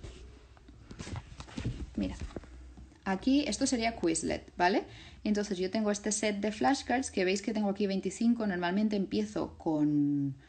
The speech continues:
ah, con diez, pero vamos ampliando. Entonces, bread, le das la vuelta y en principio tendría que salir el sonido, pero no sale. Bueno, es igual. Entonces, yo, estas son las flashcards que vamos, que vamos, em, creando, ¿vale? Entonces,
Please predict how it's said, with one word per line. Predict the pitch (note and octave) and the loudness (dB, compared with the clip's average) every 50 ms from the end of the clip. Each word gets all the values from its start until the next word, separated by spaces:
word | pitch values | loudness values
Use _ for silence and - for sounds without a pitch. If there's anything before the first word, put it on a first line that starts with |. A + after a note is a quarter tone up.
| - - - - - - - - - - _ _ - | -20 -20 -20 -20 -20 -20 -20 -20 -20 -20 _ _ -6
ah, | F#3 F3+ E3+ E3 D#3+ D#3 D#3 - | -2 0 2 2 2 2 0 0
con | E3+ E3 E3+ E3+ | 2 2 2 2
diez, | G#3 A3+ B3 C#4+ C#4+ - | 2 2 2 2 2 2
pero | A#3 G3+ | 2 2
vamos | F#3 F3 F3 F#3 G3 - - - - - | 2 2 2 0 -2 -4 -4 -4 -2 0
ampliando. | F#3+ F#3 E3+ - E3+ E3 D#3+ D#3 D#3 D#3 | 0 0 0 2 2 2 4 4 2 2
Entonces, | D#3 D#3 D3+ D#3+ - E3+ D#3+ - - - | 2 0 -2 -4 -4 -6 -6 -6 -8 -8
bread, | E3+ F#3 A3 A3+ B3 D4+ - - - - - _ _ _ _ _ _ _ _ _ _ _ _ _ _ - | 0 2 4 6 6 4 2 -2 -6 -20 -20 _ _ _ _ _ _ _ _ _ _ _ _ _ _ -4
le | F#3 | -2
das | F#3 G3 G3 | 0 0 0
la | A3 G#3 G3+ | 0 0 0
vuelta | G#3 A#3 A#3+ C4 C4 B3+ - C4+ D4+ E4+ - - | 0 0 0 0 0 0 2 2 2 0 0 0
y | - G3+ | 0 2
en | G3 F#3+ | 2 2
principio | - F#3 F3+ G3+ G3+ A3 A3 | 0 -2 -2 -2 -2 -2 0
tendría | A3 G#3+ G#3 G3+ G#3 | 0 2 2 2 0
que | G3+ G3 | 0 0
salir | G3+ G3+ G3 | 0 2 2
el | G3 | 0
sonido, | G3 G#3 G3+ G#3+ A3 A3 G#3 | 0 0 -2 0 0 -2 -2
pero | F#3 F3 E3+ | -4 -4 -4
no | E3+ D#3 | -4 -6
sale. | - - E3 D#3+ - - - | -6 -10 -12 -12 -10 -8 -6
Bueno, | - - - | -6 -6 -6
es | E3+ | -8
igual. | F#3+ - - - - - - - - - - - - - - | -10 -12 -12 -16 -20 -20 -20 -20 -20 -20 -20 -20 -20 -12 -4
Entonces, | - A3+ G#3+ G#3+ G3+ - F#3 F3 - - - - - - | -2 0 2 2 2 2 0 0 -2 -4 -10 -16 -14 -6
yo, | F3 F3+ G3+ G3+ G#3 A3 - - - - - | -2 2 2 2 2 0 -2 -6 -12 -12 -4
estas | - G#3+ A3 - D4+ D4 | -2 0 2 4 4 4
son | C#4 A#3 | 4 4
las | G#3+ A3 - | 2 2 2
flashcards | - A3+ A3+ A#3+ B3 - - - D4 D#4+ F4+ - - | 4 6 6 6 4 2 2 4 4 4 4 2 0
que | - A#3 G3 | 0 2 4
vamos, | F#3 F#3 F#3 F#3+ G3 G3+ G#3 G3+ - - - - - | 4 4 4 4 2 2 0 -2 -4 -6 -10 -12 -6
que | - G3 F#3+ F3+ F3+ F3+ | -2 0 2 4 4 4
vamos, | E3+ F3+ F3+ F#3 G3 G3+ G#3 G3+ G#3 - - - - - - - - | 2 2 2 2 2 2 0 0 -2 -4 -6 -6 -6 -8 -10 -10 -8
em, | F#3 F3 E3+ E3 E3 D#3+ D#3+ D#3+ D#3 D3+ D3 D3 D3 D3 D3 D3 C#3+ C#3+ D3 - - | -6 -4 -4 -2 -2 -2 -2 -2 -2 0 0 0 0 0 0 -2 -2 -4 -4 -6 -4
creando, | - F#3+ F3+ D#3+ D#3 D3 D3 D3 D3 | 0 2 2 4 6 6 6 6 4
¿vale? | - - E3+ G#3+ A3+ | 4 2 2 2 2
Entonces, | G3+ F#3+ F3+ F3 - - | 2 0 0 -2 -4 -8